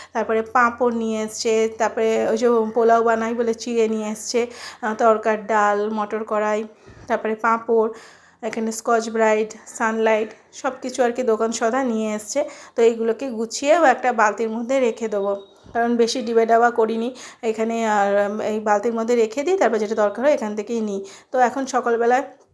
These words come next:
এটা হচ্ছে আর কি পরের দিন। তো এখানে আমি, আহ, ভগবানের জন্য দেখো চাউমিন বানাচ্ছি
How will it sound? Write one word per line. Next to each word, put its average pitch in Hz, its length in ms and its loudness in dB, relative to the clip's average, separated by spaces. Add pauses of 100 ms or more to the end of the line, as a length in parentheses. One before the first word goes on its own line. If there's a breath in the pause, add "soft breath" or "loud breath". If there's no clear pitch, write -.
(380)
এটা 226 200 0
হচ্ছে 226 200 0
আর 240 60 2
কি 262 100 -6
পরের 214 360 4
দিন। 220 160 -6 (300 loud breath)
তো 262 80 0
এখানে 226 360 -2
আমি, 247 360 2
আহ, 208 220 4
ভগবানের 208 480 0
জন্য 220 260 -6
দেখো 220 260 -4
চাউমিন 226 460 0
বানাচ্ছি 214 480 -4